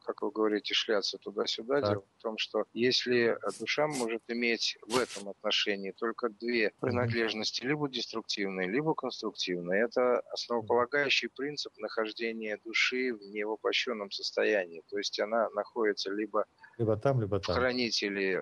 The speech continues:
Speaker 1: ноосферы, либо в хранителе
Speaker 2: <laughs>
Speaker 1: изосферы.
Speaker 2: Понятно. Но тогда возникает невольный вопрос. А как же быть тогда с борьбою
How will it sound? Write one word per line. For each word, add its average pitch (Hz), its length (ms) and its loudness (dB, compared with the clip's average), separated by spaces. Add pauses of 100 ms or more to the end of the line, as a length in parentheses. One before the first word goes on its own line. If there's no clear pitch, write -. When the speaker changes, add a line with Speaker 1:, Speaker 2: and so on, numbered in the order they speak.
Speaker 1:
ноосферы, 120 720 0
либо 117 200 -4
в - 60 -10
хранителе 98 580 -2
Speaker 2:
<laughs> 92 40 0
Speaker 1:
изосферы. - 480 -4
Speaker 2:
Понятно. 123 500 2 (220)
Но 117 100 4
тогда 131 340 4
возникает 123 520 2
невольный 117 280 2
вопрос. 113 440 -2 (360)
А 113 380 2 (100)
как 123 220 0
же 117 120 0
быть 110 260 -4
тогда 107 220 -2
с 92 80 -4
борьбою 98 680 0